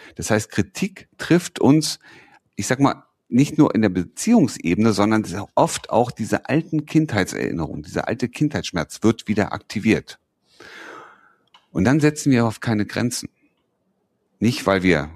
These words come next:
unfähig sind, sondern weil wir Angst haben, dass die Partnerschaft dadurch verloren geht. So. Dass sie wie er nicht präsent ist,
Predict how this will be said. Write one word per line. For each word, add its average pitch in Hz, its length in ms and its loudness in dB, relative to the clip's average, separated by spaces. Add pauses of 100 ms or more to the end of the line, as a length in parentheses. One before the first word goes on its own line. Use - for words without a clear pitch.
unfähig 147 500 2
sind, - 320 -12 (140)
sondern 90 340 0
weil 80 160 -2
wir 80 160 -4 (140)
Angst 113 460 -2
haben, 160 480 -4 (340)
dass - 160 -8
die 80 100 -8
Partnerschaft - 800 -4
dadurch 95 400 -2
verloren 107 380 0
geht. - 320 -14 (1600)
So. - 340 -4 (1700)
Dass - 200 -2
sie 101 220 2
wie 90 200 2
er 101 380 2 (440)
nicht 90 200 -8
präsent 85 440 -4
ist, - 280 -12